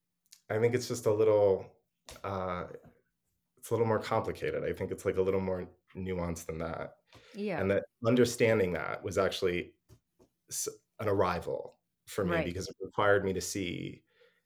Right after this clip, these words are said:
Speaker 1: outside of my own, uh, acculturation and the limitations of it.
Speaker 2: So what all this points towards for me is that why poetry? You know, why is
Speaker 1: Mm.
Speaker 2: poetry a unique
Speaker 1: Mm.
Speaker 2: situation in which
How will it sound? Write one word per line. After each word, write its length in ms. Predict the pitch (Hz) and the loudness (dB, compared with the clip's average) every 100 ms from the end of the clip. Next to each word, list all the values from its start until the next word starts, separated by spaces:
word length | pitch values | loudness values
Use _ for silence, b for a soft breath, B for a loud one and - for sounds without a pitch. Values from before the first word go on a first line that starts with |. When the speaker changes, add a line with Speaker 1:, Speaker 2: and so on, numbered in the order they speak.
| b | b
Speaker 1:
outside 420 | 101 95 - 92 87 | 0 0 2 0 0
of 100 | 85 | -2
my 200 | 87 90 | -2 -4
own, 520 | 87 85 78 78 - _ _ _ - | -4 -4 -4 -8 -14 _ _ _ -6
uh, 300 | 90 87 - 80 | -4 -4 -4 -4
acculturation 880 | - 90 - 80 78 - 80 85 | -2 -2 0 0 0 -4 -6 -6
and 80 | - | -4
the 60 | 85 | -4
limitations 640 | 82 80 76 73 - 78 | -4 -6 -8 -8 -10 -10
of 120 | 64 65 | -8 -8
it. 180 | - - _ B B B B B B B B B B | -10 -14 _ B B B B B B B B B B
Speaker 2:
So 220 | - 240 | -8 -4
what 260 | 220 214 202 _ _ _ - | -2 -2 -4 _ _ _ -2
all 160 | 202 | 0
this 180 | 196 185 | 0 -6
points 420 | - 190 208 220 | -8 -4 -4 -4
towards 320 | - 151 147 | -6 -6 -6
for 180 | - 151 | -8 -8
me 380 | 147 143 139 139 - | -6 -6 -6 -8 -8
is 460 | 151 151 147 143 - | -6 -6 -8 -10 -10
that 360 | 151 143 147 - - - _ | -8 -8 -10 -16 -20 -20 _
why 240 | 165 160 165 | -4 -4 -4
poetry? 680 | 165 196 190 - 151 175 160 _ - | -8 -8 -10 -12 -16 -18 -20 _ -12
You 100 | 147 | -8
know, 80 | |
why 220 | 151 180 190 | -4 -2 -2
is 100 | 175 | -6
Speaker 1:
Mm. 40 | |
Speaker 2:
poetry 760 | - 185 185 - 165 156 156 - B B B B | -8 -8 -6 -6 -6 -6 -6 -10 B B B B
a 100 | 170 | -4
unique 480 | 165 160 165 165 156 | -4 -2 -4 -4 -6
Speaker 1:
Mm. 60 | 113 | -6
Speaker 2:
situation 880 | - 160 165 156 151 147 160 151 143 | -8 -12 -8 -6 -6 -8 -8 -8 -8
in 200 | 147 151 | -10 -10
which 460 | 151 147 - - | -10 -12 -14 -16